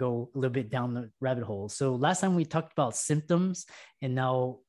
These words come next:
I wanna examine this idea of just, like, mindsets around burnout, 'cause a lot of physicians that I come across, that I coach and through my s-, seminars and workshops, they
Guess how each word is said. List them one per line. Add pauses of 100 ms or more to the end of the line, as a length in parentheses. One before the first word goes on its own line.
(120)
I
wanna
examine
this
idea
of
just,
like, (680)
mindsets
around
burnout,
'cause
a
lot
of
physicians
that
I
come
across,
that
I (280)
coach
and
through
my
s-, (260)
seminars
and
workshops, (380)
they